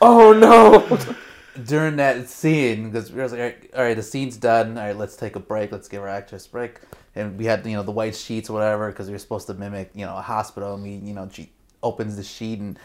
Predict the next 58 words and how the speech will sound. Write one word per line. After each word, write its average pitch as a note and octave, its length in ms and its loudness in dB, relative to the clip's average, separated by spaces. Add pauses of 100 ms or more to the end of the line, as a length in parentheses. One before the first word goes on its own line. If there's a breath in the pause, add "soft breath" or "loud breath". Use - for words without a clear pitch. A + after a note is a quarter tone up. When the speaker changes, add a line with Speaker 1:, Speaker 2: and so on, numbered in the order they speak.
(140 soft breath)
Speaker 2:
I A2 60 -10
see G#2+ 180 -12
this F#2+ 160 -14
pool G#2+ 300 -12
of F#2+ 80 -12
blood. G2+ 160 -4
I'm G2 80 -10
like, F2 160 -14 (200)
"Shit." - 360 -20 (180)
<laughs> - 200 -6
I - 40 6
was - 240 4
like, - 160 10
"Shit, - 180 2 (420)
shit, C6+ 200 0
shit, - 100 0 (120)
shit." - 320 -4 (440 loud breath)
I B2 60 -10
was A2+ 140 -8
like, G#2+ 200 -10
and A2+ 180 -12
she - 140 -8
was C#3+ 120 -4
like, - 160 -12
"Oh, D#3 120 -10
shit." - 360 -14 (400 soft breath)
So B2+ 140 -8
I A#2 40 -6
was, A2+ 120 -10
like, A2 220 -8
trying, C3+ 420 -8
um, B2+ 280 -12
the C3 80 -2
main, D3 420 -4 (520)
like, A#2+ 160 -6
thing C3 180 -6
I B2 40 0
was A2+ 140 -4
trying B2 200 -6
to G2+ 40 -12
do A2+ 120 -6
was, G#2 100 -6
like, F#2+ 140 -8
control G2+ 340 -8
the F#2+ 60 -10
situation F#2 680 -14
and F#2+ 80 -14
making, F#2 360 -14
like, F#2 400 -18 (600)
everybody G#2 360 -8
kinda G#2+ 220 -8
leave G2+ 380 -12
the G#2 80 -10
scene G#2+ 640 -10
quickly C3 480 -4
before A#2+ 280 -8
they A2 140 -8
noticed. A2 480 -10